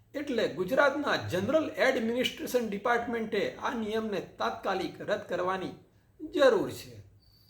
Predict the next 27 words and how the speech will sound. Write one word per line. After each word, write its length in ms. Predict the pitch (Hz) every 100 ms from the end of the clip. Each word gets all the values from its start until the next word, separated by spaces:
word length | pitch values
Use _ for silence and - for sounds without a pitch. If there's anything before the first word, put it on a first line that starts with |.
| _ _ -
એવા 200 | 254 311
હજારો 440 | 165 196 285 294
કર્મચારીઓ 760 | - 233 240 247 240 226 226 226
છે 200 | - 220
કે 140 | 240
જેઓ 240 | - 233 254
આખી 380 | - 185 - 254
જિંદગી 420 | 170 220 226 233
લાંચ 380 | 175 208 220 214
લઈને 540 | 208 226 214 139 - - - _ - _ _ _ _ _ _
બે 220 | 147 240
કરોડથી 460 | 262 233 240 233 247
માંડીને 480 | 214 214 226 240 208
દસ 300 | 196 233 -
કરોડ 220 | 220 226
બનાવ્યા 460 | 196 185 208 208 196
હોય, 240 | 160 143 -
છતાં 320 | 208 247 233
સરકાર 340 | 202 196 233 226
તેમને 340 | - 208 226
મહિને 440 | 208 175 220 208 -
પંચોતેર 640 | - 202 202 294 277 247
હજાર 260 | 165 214 208
રૂપિયાનું 600 | 196 202 196 135 - -
પેન્શન 460 | - 220 196 214
આપે 300 | 156 135 123
છે. 220 | 104 -